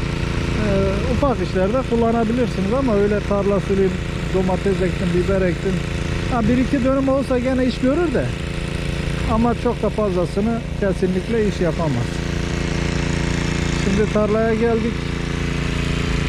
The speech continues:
İşi yarıladık sayılır. Ahmet de çay yapıyor. Çayımız da olmak üzere. Bir de çay içeceğiz.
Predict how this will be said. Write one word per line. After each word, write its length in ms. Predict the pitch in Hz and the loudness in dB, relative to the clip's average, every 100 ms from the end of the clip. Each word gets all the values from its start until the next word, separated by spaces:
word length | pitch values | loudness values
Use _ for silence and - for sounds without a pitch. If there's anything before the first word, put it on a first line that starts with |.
| - - - - - - - - - - - 196 | 0 0 -2 -2 -2 -2 -2 -2 -2 -2 -2 0
İşi 160 | - | 2
yarıladık 580 | 196 185 202 202 233 254 | 4 4 4 2 0 -2
sayılır. 420 | - 160 185 233 - - - - - - - - - - - - - - | 0 0 2 0 -2 -10 -10 -8 -8 -8 -8 -8 -6 -6 -4 -4 -4 -2
Ahmet 420 | 156 175 196 196 208 | 0 2 0 0 0
de 160 | 196 175 - - | -2 -2 -4 0
çay 140 | 185 | 2
yapıyor. 440 | 175 160 - 196 180 - - - - - - - - - - - - - - - - | 2 0 0 0 0 -6 -8 -8 -8 -6 -6 -6 -6 -6 -4 -4 -4 -4 -4 -4 0
Çayımız 420 | 185 165 165 175 | 2 2 0 0
da 180 | 190 185 - | 0 0 0
olmak 360 | 175 175 175 147 | 0 0 0 0
üzere. 400 | 135 131 165 185 - - - - 151 | 0 0 0 -2 -4 -6 -6 -2 0
Bir 80 | |
de 120 | 160 185 | 0 0
çay 220 | 180 160 | 0 0
içeceğiz. 440 | 139 127 120 120 | 0 -2 -2 -4